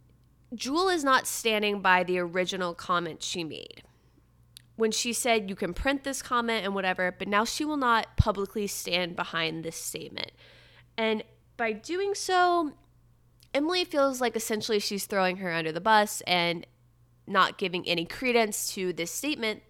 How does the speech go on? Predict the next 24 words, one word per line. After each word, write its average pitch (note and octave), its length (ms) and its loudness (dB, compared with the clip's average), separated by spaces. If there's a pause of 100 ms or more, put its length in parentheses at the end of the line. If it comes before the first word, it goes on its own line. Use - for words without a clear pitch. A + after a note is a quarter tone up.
(340)
that - 340 -6
basically G4 520 0
s-, - 260 -6 (120)
blew G3+ 320 0
this G#3 200 2
whole E3+ 200 0
thing D3+ 200 -4
up. - 260 -14 (920)
So B3+ 220 6
I B3 80 10
think D#4+ 180 0
if D#4 120 0
anyone D4 340 4
was C4 120 -2
confused G3+ 440 -2
about, E3+ 400 2
you G3+ 100 0
know, F3+ 80 4
if E3+ 80 0
you're F3 80 -6
seeing F3 240 -4
things E3+ 200 -4
about D3 140 -4
this - 140 -12